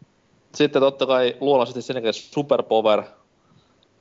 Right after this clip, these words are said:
joka oli aikanaan aivan uskomatonta niinku hu-, meininkiä, koska mä olin tottunut siihen, että pelilehdissä saa sarjakuvia ja tämmöstä näin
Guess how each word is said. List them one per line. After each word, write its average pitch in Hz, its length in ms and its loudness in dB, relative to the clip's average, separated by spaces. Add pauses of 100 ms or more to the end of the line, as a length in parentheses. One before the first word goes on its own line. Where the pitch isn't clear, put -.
(240)
joka 110 220 2
oli 110 100 0
aikanaan 113 400 0
aivan 101 160 -2
uskomatonta 107 560 -2
niinku 101 200 -6
hu-, 110 200 -4 (160)
meininkiä, 110 580 -2
koska 101 400 -2 (500)
mä 110 100 -6
olin 123 180 -2
tottunut 131 320 -4
siihen, 120 140 -4
että 110 100 -6
pelilehdissä 113 400 -4
saa 107 120 0
sarjakuvia 104 640 -2
ja 95 100 0
tämmöstä 95 340 -6
näin 95 260 -4